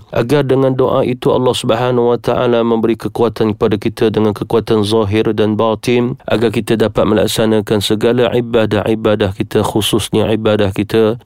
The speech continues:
yakni dalam berpuasa di dalam bulan Ramadan. Bersu-, berdasarkan baginda, uh, sunnah baginda Rasulullah sallallahu alaihi wasallam, selain pada baginda Rasulullah sallallahu alaihi wasallam suka membaca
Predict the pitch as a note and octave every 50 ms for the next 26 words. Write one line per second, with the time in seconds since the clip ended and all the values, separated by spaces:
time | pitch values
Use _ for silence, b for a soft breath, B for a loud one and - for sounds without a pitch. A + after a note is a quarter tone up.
0 | - A2+ - - A2 A2 G#2+ A2 G#2 G#2 G#2 G2+ G#2+ G2 - - A2 G2+ - -
1 | A2 G#2 G#2 G2 - - b b b b b - - D#3+ E3 E3+ D#3+ D3+ C3+ A#2
2 | G#2+ G#2+ G#2+ G#2+ G2 G2+ F#2+ F#2 F#2 F2+ G2 F#2+ - - - F2 - - _ _
3 | _ - C3 C3+ - D#3+ D#3 D3 C#3+ C#3+ D3 E3 D#3+ - - F#3 F3 - F#3+ F3
4 | D#3 C#3 B2+ B2 B2+ C3+ C3+ D#3 E3+ E3+ D#3 C#3 C3 C3+ C3 B2+ - - G3 F#3+
5 | C#3+ A#2 A2 A#2 G#2+ A#2 E3+ F#3+ F3 D#3 B2+ A#2+ A2 G#2+ - D#3 D#3 C#3+ C3 C3
6 | B2+ A#2+ G#2+ G#2 F#2+ - - A#2 A#2 A2+ A#2+ B2 A#2 G#2+ A2+ G#2+ A2+ A#2+ A2+ A2+
7 | A2+ A2 A2 G#2+ G#2 G2+ - - A2 G2 - - A2 G#2+ A#2+ C3 C3 C3 C3+ D3
8 | - - - - A#2+ B2 C3+ B2+ C3 B2 B2+ A#2+ A#2 A2+ G#2 A2+ B2+ C#3 C#3 C3
9 | B2+ A#2 A2+ - C3+ C3+ C3 B2+ C3 C3 A#2 - - C3 B2 B2+ C3+ C#3 A#2+ A#2+
10 | G#2+ - - B2+ C3 C3 B2+ - - C#3+ C#3 - C#3+ C3 B2+ B2 A#2+ A#2 A2+ A2+
11 | -